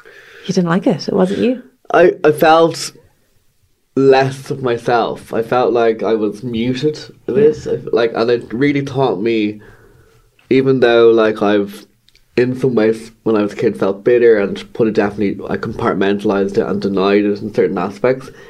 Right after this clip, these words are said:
Speaker 2: it is a really big part of my identity.
Speaker 1: Yeah.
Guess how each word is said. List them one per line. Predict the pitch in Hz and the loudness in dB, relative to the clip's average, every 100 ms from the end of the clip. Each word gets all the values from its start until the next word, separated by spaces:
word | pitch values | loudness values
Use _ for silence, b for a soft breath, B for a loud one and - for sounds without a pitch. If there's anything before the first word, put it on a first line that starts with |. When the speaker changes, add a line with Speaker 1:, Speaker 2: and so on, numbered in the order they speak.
| B | B
Speaker 2:
it | - 120 | 2 4
is | 135 143 | 6 4
a | 131 | 0
really | 113 120 127 123 | 0 -2 0 2
big | 117 110 | 0 -2
part | 113 113 104 85 - - - _ | 0 2 2 -2 -8 -18 -20 _
of | 104 110 | -6 -2
my | 104 98 | -2 0
identity. | 95 101 104 - - - - | 0 0 -2 -6 -8 -10 -6
Speaker 1:
Yeah. | 190 135 | -4 -4